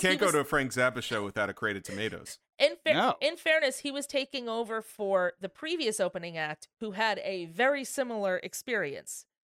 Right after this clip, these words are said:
Speaker 2: Nobody who was coming to see Frank Zappa wanted to see anybody but Frank Zappa.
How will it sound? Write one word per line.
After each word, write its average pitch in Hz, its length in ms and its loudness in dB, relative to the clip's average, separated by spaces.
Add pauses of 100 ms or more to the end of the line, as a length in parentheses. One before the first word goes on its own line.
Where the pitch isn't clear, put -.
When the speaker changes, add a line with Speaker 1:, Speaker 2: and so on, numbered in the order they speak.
(120)
Speaker 2:
Nobody 294 540 2
who 302 100 -4
was 269 140 -6
coming 247 200 -2
to 233 60 0
see 233 180 -8
Frank 214 280 -4
Zappa 208 420 2
wanted 185 280 2
to 190 80 -12
see 175 360 -8
anybody 254 480 -2
but 180 220 -4
Frank 196 240 -2
Zappa. 151 480 -2